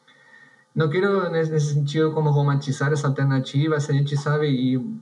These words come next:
a gente poderia falar muito sobre toda essa discussão da literatura sobre a questão da crise, né, e a relação com o capital, e a gente sabe que o resultado das crises tem sido mais capitalismo, né?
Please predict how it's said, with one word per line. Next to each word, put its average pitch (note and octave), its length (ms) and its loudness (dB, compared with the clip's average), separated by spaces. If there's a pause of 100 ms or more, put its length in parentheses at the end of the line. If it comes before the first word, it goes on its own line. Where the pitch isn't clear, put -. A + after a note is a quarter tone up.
(140)
a - 60 -10
gente C#3 120 0
poderia C#3+ 240 2
falar C#3+ 220 2
muito D3 340 0
sobre C#3 240 0
toda C#3 200 -2
essa C#3+ 140 0
discussão C#3+ 640 0 (520)
da B2+ 80 0
literatura C3 500 2
sobre C3+ 240 0
a C3 60 0
questão C#3 280 0
da C3 140 2
crise, C#3 480 0
né, C3+ 180 2
e C3+ 80 2
a C3+ 40 2
relação C3 360 0
com C#3 120 0
o C3+ 40 2
capital, C#3 760 -2 (120)
e C3 240 0
a B2+ 100 -6
gente C#3+ 220 0
sabe D3 280 0
que C#3 180 0 (540)
o C3 80 0
resultado C#3+ 400 0
das C#3 120 0
crises - 360 -4
tem D3+ 120 2
sido D3 280 2
mais D3 200 0
capitalismo, D3 800 -2 (180)
né? C3 220 -6